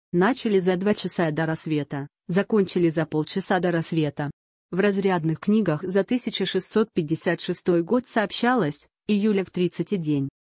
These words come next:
Государевы ратные люди город Динабург взяли и дворы и костелы выжгли, а немецких, имеется в виду шведских,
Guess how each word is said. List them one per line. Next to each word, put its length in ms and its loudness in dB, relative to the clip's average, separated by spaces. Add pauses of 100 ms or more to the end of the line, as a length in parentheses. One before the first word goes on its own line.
(140)
Государевы 760 0
ратные 380 2
люди 280 2
город 400 2
Динабург 540 2
взяли 320 0
и 160 2
дворы 360 0
и 60 4
костелы 540 -2
выжгли, 500 -2 (180)
а 120 0
немецких, 720 0 (180)
имеется 480 2
в 40 -2
виду 300 0
шведских, 760 -4